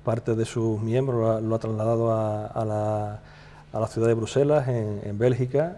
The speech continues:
y, y bueno, y que, y que siguen con, con ese disparate absoluto en el que se han instalado desde mi punto de, de vista. También decir que el,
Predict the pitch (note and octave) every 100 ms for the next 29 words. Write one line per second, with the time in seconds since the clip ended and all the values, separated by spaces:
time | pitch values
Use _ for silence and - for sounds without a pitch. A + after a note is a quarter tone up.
0 | - G#2+ G#2 G2 G2+ A2+ C3+ D#3 E3+ -
1 | A#2 G#2 G#2+ - - - A#2 - - A#2
2 | A#2 A#2 A#2+ A2+ A#2 A2 A2 A2 G#2 -
3 | G#2+ A2 A#2 A#2 A2+ - G#2+ A2 B2 B2
4 | A#2 G#2 - G2+ G2+ G#2 G#2+ G#2+ - G2+
5 | G#2+ A2 G#2 G2+ G2 G#2+ G#2+ A2 G2+ G2
6 | F#2+ F#2+ G2+ A2 - - - - - -
7 | - - A#2+ C3 C#3 C#3 C#3+ C#3+ C#3 -
8 | - B2 A#2 A2+ A2 G#2+ G#2+ G#2 G#2 G2+
9 | G2+ - - - - - A2 A2+ C3